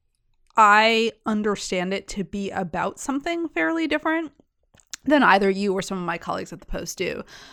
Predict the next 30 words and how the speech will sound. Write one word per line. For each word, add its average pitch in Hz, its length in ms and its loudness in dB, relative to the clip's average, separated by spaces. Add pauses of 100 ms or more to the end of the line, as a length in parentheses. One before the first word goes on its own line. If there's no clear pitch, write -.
(200)
I 262 80 6
think 427 220 2
it 427 60 0
is 349 140 2
not 208 480 2
f-, - 400 -14
entirely 247 920 0 (100)
or 202 360 -2 (100)
not 240 200 -4
fundamentally 190 1040 -4
a 190 300 -2
rape 190 360 -8
revenge 190 400 -8
movie. 302 360 -2
It 226 100 -2
is 233 140 -4
a - 20 -8
movie 226 360 -4
about 185 680 -2 (540)
getting 254 320 0
drunk 202 340 -4
on 214 100 -2
your 202 160 -4
own 196 160 -6
sense 190 300 -10
of 180 160 -10
righteousness - 720 -6 (160)
and 208 500 -4 (200)
turning 254 500 2
that 190 320 0